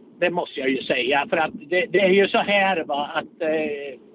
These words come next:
det är klart man får alltid folk emot sig när man yttrar sig om sånt här. Men, men sanningen är det, jag hamnar ju till slut på de här mötena i Gamla stan som ni som är intresserade av Palmemordet vet om. Jag var inte på alla, jag var på fyra, fem.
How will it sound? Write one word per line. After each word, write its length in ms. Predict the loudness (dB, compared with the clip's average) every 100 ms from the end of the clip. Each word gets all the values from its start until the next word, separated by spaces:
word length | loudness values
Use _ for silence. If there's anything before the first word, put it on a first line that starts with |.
| -14
det 80 | -8
är 40 |
klart 220 | -2 -2 -4
man 120 | -6
får 100 | -4
alltid 300 | -4 -6 -6
folk 220 | -6 -2
emot 320 | 0 0 -4
sig 80 | -4
när 60 | -2
man 160 | 0
yttrar 300 | 0 0 -4
sig 140 | 0 0
om 80 |
sånt 200 | 0 -2
här. 120 | -2 -2
Men, 180 | -2 0
men 160 | -2
sanningen 520 | 0 0 0 0 0 2
är 120 | 2
det, 80 | 4
jag 220 | 4 4
hamnar 460 | 2 2 0 0
ju 140 | -2 -2
till 180 | -4 -2
slut 400 | 2 2 0 -2
på 60 |
de 140 | 0 2
här 100 | 0
mötena 460 | 0 -2 -4 -2
i 40 | 2
Gamla 340 | 2 2 -2
stan 300 | -2 -4 -4
som 320 | -2 -2 -2 -8 4
ni 300 | 6 6 4
som 220 | 2 6
är 40 | 6
intresserade 600 | 6 2 2 2 2 0
av 40 |
Palmemordet 840 | 0 0 0 0 2 2 0 0
vet 160 | 0 0
om. 180 | 0 0
Jag 100 | 2
var 80 | 2
inte 240 | 0 0
på 80 | 2
alla, 340 | 2 2 0 -4 -14 -4
jag 220 | 0 2
var 160 | 2 0
på 60 | 0
fyra, 320 | 0 0 0
fem. 300 | 0 -2 -2